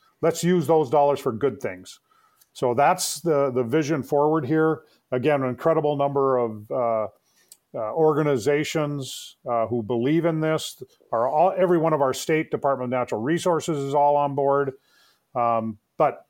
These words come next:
we need everyone's voice. Um, don't let this one go. Uh, we're right on the cusp of making this happen. Uh, and the benefit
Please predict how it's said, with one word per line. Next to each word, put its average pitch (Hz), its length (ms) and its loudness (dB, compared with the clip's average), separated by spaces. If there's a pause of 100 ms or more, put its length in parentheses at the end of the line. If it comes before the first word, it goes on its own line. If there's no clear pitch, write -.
we 156 200 2
need 151 340 0 (120)
everyone's 139 500 2
voice. 104 540 -4 (500)
Um, 113 280 -2
don't 170 220 2
let 170 180 2
this - 200 0
one 139 240 0
go. 127 400 2 (320)
Uh, 117 160 0
we're 156 180 4
right 160 220 4
on 151 160 2
the 135 80 -2
cusp - 440 -2
of 120 120 -4
making 139 420 -2
this 131 480 -6
happen. 170 540 0 (560)
Uh, 123 280 2
and 175 240 2
the 151 60 2
benefit 208 580 0